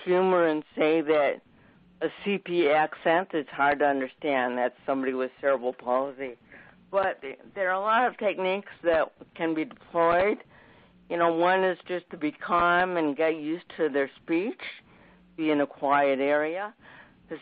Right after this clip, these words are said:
second one is to get another person in there to kind of help you understand. Um, a third strategy is to just frankly say to the person, "You know, I'm having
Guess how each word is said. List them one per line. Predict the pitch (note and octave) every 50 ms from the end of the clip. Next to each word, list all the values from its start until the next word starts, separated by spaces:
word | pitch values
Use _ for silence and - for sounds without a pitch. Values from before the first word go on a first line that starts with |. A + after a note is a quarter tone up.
| - -
second | F3+ E3 D#3+ - F3 E3+
one | E3+ E3+ E3+ F3 F3
is | E3+ D#3 - -
to | D3+
get | C#3 C3+ A2+ - D#3+ D#3 D3
another | D3 D3 D3+ D3+ D#3 D3 C#3
person | A#2 - D#3+ E3+ E3+ E3 - - F#3 F3 E3
in | D#3 D3 D3 D3+
there | D3+ D3+ D#3 D#3+ D#3+
to | D3+ D3
kind | - - - E3+ C3 B2+
of | B2+ A#2+ A2+
help | - - - C3+ D3+ G3 G#3+ - -
you | G#3+ D#3+ D3+ D3 C#3+ C3+ C3 - - - - _ _ _ _ -
understand. | - D3 D3 C#3 C3+ B2+ - - - D#3 D3 C#3+ C#3+ C#3+ D3+ F3 G3 G#3+ - - - - - - _ _ _ _ _ _
Um, | C#3+ D3 C#3+ C#3 C#3+ C3+ C#3
a | D3 D3 C#3+ - -
third | F3 E3+ E3+ E3+ E3 - -
strategy | - F3+ E3+ E3 D#3+ D3 D3 - E3 F3+ F#3 F#3+ F#3 - -
is | C#3+ D3+ D3 C3+ - - -
to | D3+ C#3+ C3+
just | B2+ D3+ D#3 D3+ - - - - -
frankly | - C#3+ C#3 D#3 D#3 - F3 E3 C#3+ - -
say | - C#3+ C#3+ D3
to | C#3+ - E3+
the | D3+ C3+
person, | - - E3+ E3 D#3 - - D#3+ D3+
"You | D3 C#3+
know, | C#3+ D#3+ F#3+ A3+ C4+ F4 - _ - - - - _ _ _ _ _ _ _ -
I'm | - C4 C4+
having | C4+ D4+ C#4+ B3 A3 A#3 A3+ G#3+ G3